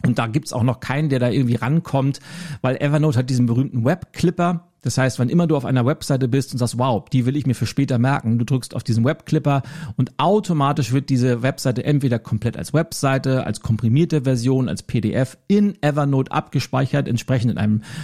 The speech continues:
Notizbuch, das du dir vorher aussuchen kannst, entweder in deiner Inbox oder, oder woanders. Du kannst es mit Tags versehen. Das ist schon mal super cool. Genauso kann man aber auch wichtige E-Mails sofort an Evernote weiterleiten. Also du kriegst eine E-Mail-Adresse von Evernote und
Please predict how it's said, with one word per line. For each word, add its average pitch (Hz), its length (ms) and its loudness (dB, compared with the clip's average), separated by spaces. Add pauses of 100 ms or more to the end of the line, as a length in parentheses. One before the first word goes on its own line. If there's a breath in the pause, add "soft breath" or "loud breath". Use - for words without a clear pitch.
(160 loud breath)
Notizbuch, 170 520 0
das 160 140 -2
du 151 80 -2
dir 135 120 2
vorher 139 240 0
aussuchen 131 420 0
kannst, 120 340 -2
entweder 98 200 -6
in 101 40 -2
deiner 98 180 -4
Inbox 151 600 2
oder, 107 260 0
oder 110 220 0
woanders. 147 440 2
Du 120 80 -6
kannst 113 220 -4
es - 80 -6
mit 131 180 -2
Tags - 380 -4
versehen. 143 480 2 (320 loud breath)
Das 139 140 -2
ist 156 80 0
schon 147 140 2
mal 135 100 4
super 120 280 0 (120)
cool. 110 140 -2
Genauso 175 380 2
kann 170 160 -2
man 165 140 2
aber 139 180 0
auch 147 200 0 (340 loud breath)
wichtige 156 360 2
E-Mails 170 680 2
sofort 165 540 0
an 143 120 0
Evernote 151 520 0
weiterleiten. 127 560 0
Also 120 120 2
du 110 60 -6
kriegst - 240 -6
eine 113 160 0 (400)
E-Mail-Adresse 147 680 2
von 170 260 -2
Evernote 143 640 2
und 131 160 2